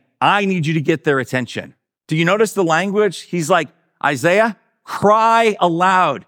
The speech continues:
I need you to scream. I need you to shout it out. I need you to hold nothing back. I need you to literally look like a crazy person trying to gather the attention of my people. Lift up your voice," it says, "like a trumpet." I mean, so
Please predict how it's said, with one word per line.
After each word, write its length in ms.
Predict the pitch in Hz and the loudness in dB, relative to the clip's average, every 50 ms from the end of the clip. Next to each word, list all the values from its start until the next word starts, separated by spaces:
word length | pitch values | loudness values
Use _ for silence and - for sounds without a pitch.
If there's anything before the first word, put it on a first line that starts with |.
| _ _ _ | _ _ _
I 100 | - 160 | -2 -2
need 180 | 220 247 233 190 | 0 0 0 0
you 120 | 180 196 | 0 0
to 100 | 170 160 | 0 -2
scream. 840 | 135 - - - - - - 180 196 214 233 240 247 254 254 240 214 | -2 -4 -6 -8 -8 -8 -8 -4 -4 -2 0 0 2 2 2 2 0
I 100 | - 160 | 0 -2
need 180 | 175 190 180 147 | -2 -2 -4 -4
you 80 | 165 | -4
to 80 | 151 147 | -6 -6
shout 420 | - - - - 202 190 196 190 | -6 -6 -2 0 0 2 2 0
it 100 | 190 185 | 0 0
out. 260 | 202 202 214 202 165 - - - - | 0 2 2 0 -2 -6 -8 -4 -2
I 100 | - 190 | -2 0
need 160 | 208 220 196 | 0 0 0
you 60 | 196 | 0
to 80 | 185 - | 0 0
hold 340 | - - 196 202 202 170 165 | 0 0 0 0 0 0 0
nothing 400 | 180 190 196 190 190 190 170 147 | 0 0 0 0 -2 -4 -2 0
back. 240 | 175 180 185 175 - | 0 0 0 0 -2
I 140 | 160 180 190 | -2 -2 -2
need 240 | 196 208 226 196 | -2 -4 -4 -2
you 240 | 165 190 214 208 170 - - - | -2 -2 0 -2 -2 -4 -8 -6
to 100 | - 180 | -2 0
literally 380 | 175 185 214 254 269 254 233 226 | 2 4 4 4 4 2 2 2
look 220 | 202 202 214 156 | 2 0 0 2
like 120 | 196 202 156 | 0 0 0
a 80 | 151 | -2
crazy 480 | 139 - - 196 202 214 214 160 202 202 | -8 -6 -4 -2 -2 -2 -2 -4 -4 -4
person 400 | - 202 202 185 - 202 196 160 - - _ | -2 -2 -2 -2 -2 -2 -4 -4 -6 -14 _
trying 460 | - - - 208 220 247 262 254 240 | -8 -2 0 2 2 2 2 2 2
to 80 | 226 202 | 0 0
gather 520 | 160 185 185 180 190 185 170 190 185 160 | 0 0 2 2 2 2 2 0 0 0
the 160 | 156 160 156 | 0 -2 -2
attention 640 | 160 156 - - 170 170 165 - - - 165 160 143 - - - _ | -2 -2 -2 -2 -2 -2 -2 -4 -4 -4 -2 -2 -4 -6 -10 -12 _
of 160 | - 147 143 139 | -4 -4 -2 0
my 300 | 156 147 135 135 123 - _ _ _ _ _ | 0 0 0 0 -4 -6 _ _ _ _ _
people. 480 | - - 202 202 - - 127 101 - - _ _ _ _ _ _ | -6 -2 -2 -2 -2 -2 -4 -6 -6 -10 _ _ _ _ _ _
Lift 360 | - 139 165 233 233 - - | -2 0 0 0 0 0 0
up 180 | 208 208 180 165 | 0 0 0 0
your 160 | 175 180 151 | 0 0 0
voice," 460 | 127 110 135 165 185 196 196 165 - | 0 0 0 2 2 2 2 0 -2
it 80 | - - | -4 -6
says, 420 | - - - 151 139 135 127 127 | -4 0 2 2 2 2 0 -4
"like 480 | - 123 131 135 135 131 - - - _ _ _ _ _ _ - | -4 -2 0 0 0 -2 -6 -10 -18 _ _ _ _ _ _ -8
a 80 | 117 | -8
trumpet." 640 | - - - - - 151 151 147 139 - 104 - - | -8 -8 -10 -6 -2 -2 -2 -2 -2 -4 -8 -6 -2
I 60 | 120 | -2
mean, 100 | 143 143 | -2 0
so 180 | - 190 175 | 0 0 -2